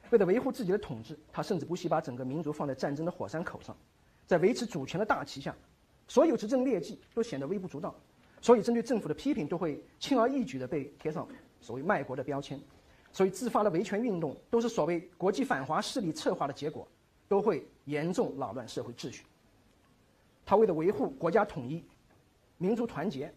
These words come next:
而实施高压民族政策，同时扭曲历史、压制真相，禁止不同族群的人，人民之间的自由交流，人为制造族群矛盾、隔阂与仇恨，埋下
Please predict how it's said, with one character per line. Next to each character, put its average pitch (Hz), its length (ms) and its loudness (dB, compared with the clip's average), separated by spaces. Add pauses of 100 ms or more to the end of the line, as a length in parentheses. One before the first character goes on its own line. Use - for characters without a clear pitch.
(440)
而 180 260 2 (280)
实 - 180 -4
施 226 100 -4
高 262 220 6
压 254 140 4
民 185 180 -2
族 170 100 -4
政 175 160 -4
策， - 140 -10 (460)
同 269 180 2
时 262 100 0
扭 175 220 2
曲 - 160 -4
历 254 140 0
史、 - 180 -12 (120)
压 165 180 0
制 147 100 -8
真 165 220 -4
相， - 160 -8 (280)
禁 311 160 2
止 226 80 0
不 196 120 0
同 226 300 0
族 233 140 -2
群 220 120 -2
的 202 80 2
人， 160 200 -2 (1600)
人 196 160 2
民 196 100 2
之 202 140 -2
间 185 160 0
的 151 100 0
自 - 200 -6
由 170 100 0
交 196 220 2
流， 147 120 -4 (440)
人 220 200 8
为 269 160 4
制 277 200 -2
造 151 280 -2
族 165 140 -6
群 165 140 -2
矛 127 180 -2
盾、 147 140 -4 (440)
隔 214 140 10
阂 127 220 0 (260)
与 131 100 -8
仇 113 200 -8
恨， 131 160 -8 (540)
埋 175 180 2
下 233 160 6